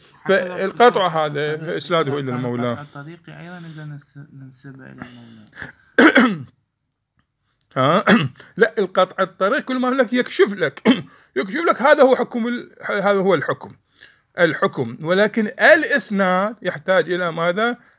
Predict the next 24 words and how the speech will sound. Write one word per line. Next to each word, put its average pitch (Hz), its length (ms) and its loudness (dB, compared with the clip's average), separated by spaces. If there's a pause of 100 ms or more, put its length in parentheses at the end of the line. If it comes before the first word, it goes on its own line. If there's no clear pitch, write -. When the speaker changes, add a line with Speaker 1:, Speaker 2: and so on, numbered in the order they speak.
(120)
Speaker 2:
أن 160 260 -8
تقطع - 460 0
بها 147 400 -6
ذلك 151 380 -8
الحكم 226 320 -6
ثم 214 160 0
تنسنده. 120 540 -12 (800)
القطع 120 500 -6
ال-، 143 600 -6
الموضوعي 147 880 -4 (280)
كل 160 140 0
ما 156 200 2
هنالك 170 380 0
ماذا؟ 208 400 2
ينجز 247 480 0
لنا 208 160 2
الحكم. 160 440 -10 (440)
أقطع 208 480 2
هذا 240 340 2
ال-، 190 100 0
هذا 208 320 -2
ح-، - 300 -6
هذا 214 200 -2
ماذا؟ 233 460 -2